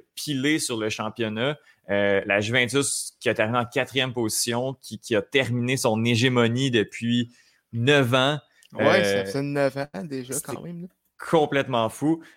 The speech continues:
Speaker 1: Euh, est-ce que, je te pose la question, est-ce que l'Inter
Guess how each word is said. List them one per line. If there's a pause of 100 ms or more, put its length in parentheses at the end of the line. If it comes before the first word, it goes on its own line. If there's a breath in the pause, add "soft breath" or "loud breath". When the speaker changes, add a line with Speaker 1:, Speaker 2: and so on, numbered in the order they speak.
Speaker 1:
Euh,
est-ce
que,
je
te
pose
la
question,
est-ce
que
l'Inter